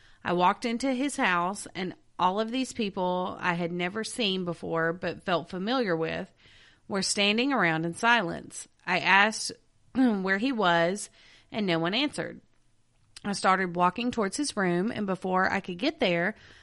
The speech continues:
a group of men rushed out carrying a stretcher. Right when they got close enough to me, a hand grabbed my arm, and from underneath the white sheet, my dad sat straight up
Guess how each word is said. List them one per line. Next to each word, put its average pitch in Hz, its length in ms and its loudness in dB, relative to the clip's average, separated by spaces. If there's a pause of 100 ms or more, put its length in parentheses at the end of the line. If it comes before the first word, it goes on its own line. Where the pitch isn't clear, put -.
(120)
a - 80 -2
group 208 280 0
of 233 100 0
men 196 360 2
rushed 220 360 2
out 175 280 2
carrying 214 460 -2
a 180 60 -2
stretcher. 180 640 -4 (600)
Right 202 260 8
when 269 160 4
they 254 100 4
got 214 240 6
close 262 340 4
enough 190 260 4
to 196 100 -2
me, 170 260 2
a 180 60 0
hand 190 420 0
grabbed 185 240 4
my 269 240 4
arm, 165 360 2
and 180 180 -6
from 180 180 0
underneath 208 460 -2
the 180 80 -2
white 180 260 2
sheet, 196 340 -2
my 170 140 -2
dad 185 340 0
sat - 280 -2
straight 202 440 0
up 160 280 2